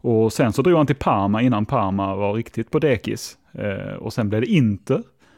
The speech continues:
och var där i ett par år. Sen tillbaka till Parma, tror jag. Och nu så tror jag att han är Oviedo i Segunda i Spanien.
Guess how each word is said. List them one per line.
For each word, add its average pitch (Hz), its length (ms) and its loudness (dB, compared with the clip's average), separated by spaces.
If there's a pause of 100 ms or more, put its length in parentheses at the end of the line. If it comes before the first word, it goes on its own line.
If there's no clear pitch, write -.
(120)
och 120 80 -4
var 123 100 4
där 107 280 2
i 131 280 0
ett 156 80 -4
par 135 280 2
år. 117 220 -2 (340)
Sen - 160 -2
tillbaka 127 440 2
till 123 80 -2
Parma, 104 380 2
tror 101 220 -2
jag. 107 140 -2 (440)
Och 120 100 0
nu 131 300 6
så 170 120 -8
tror 254 140 -4
jag 170 60 0
att - 80 -4
han 190 100 0
är 135 180 2
Oviedo 147 460 0 (220)
i 123 260 2
Segunda 127 640 0 (320)
i 110 80 -14
Spanien. 101 360 -4